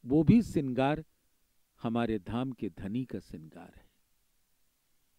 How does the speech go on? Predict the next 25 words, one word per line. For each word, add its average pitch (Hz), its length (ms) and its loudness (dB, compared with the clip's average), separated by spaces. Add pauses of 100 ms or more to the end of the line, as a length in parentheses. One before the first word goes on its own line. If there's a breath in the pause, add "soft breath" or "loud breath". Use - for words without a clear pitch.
(440)
जिसकी 156 440 0
नूर 175 320 4
की 180 180 -4
किरणें 156 480 -2
जिमी 139 320 -2
से 156 220 -6 (100)
अंबर 139 320 -4
तक 135 240 -10
जाती 110 460 -10
हैं 95 180 -14 (380)
और - 80 -6
चांदनी 156 520 -4
चौक 147 360 -2
के 139 240 -6
अंदर 127 380 -6 (320)
दो 139 200 2 (220)
चबूतरे, 131 640 -2 (1700)
लाल 139 320 0
और 120 340 -4
हरे 117 240 -2
वृक्ष, - 440 -10 (1600)
दो 139 220 2
भूम 127 320 2
तीजी 120 380 -6
चांदनी, 113 580 -6